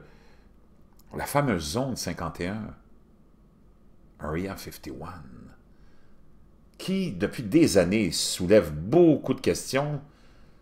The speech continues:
fait travailler l'imaginaire de beaucoup de gens, les conspirationnistes contre les, comme les ufologues et tous les autres. On peut pas vraiment savoir ce qui se passe, c'est secret.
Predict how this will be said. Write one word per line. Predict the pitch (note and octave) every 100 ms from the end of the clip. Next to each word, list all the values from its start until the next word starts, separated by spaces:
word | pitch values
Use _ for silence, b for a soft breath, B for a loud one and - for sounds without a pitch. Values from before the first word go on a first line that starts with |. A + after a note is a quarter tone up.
| b
fait | - - A2+
travailler | - G#2+ G2+ A2
l'imaginaire | A2 F#2+ E2+ D#2+ A2 A2
de | D#2+ D#2+
beaucoup | F2+ A#2+ F2
de |
gens, | C#2+ F2+ A#2+ B2+ - -
les | D2
conspirationnistes | G2 F2 - D#2+ - D2+ D#2+ G2 -
contre | - D#2 -
les, | D#2 - - -
comme | G2+ F#2+
les | E2 C#2+
ufologues | D#2 - D2 E2 G2+ D#2+
et |
tous | C#2+ D#2+
les | C#2+ B1+
autres. | - - - b b b b b b b b - -
On | G2
peut | -
pas | G#3
vraiment | B2+ A2+ A2+
savoir | A2 G2 B2
ce |
qui | -
se | - -
passe, | D3 F3
c'est | -
secret. | C3 B2 G#2+ A#2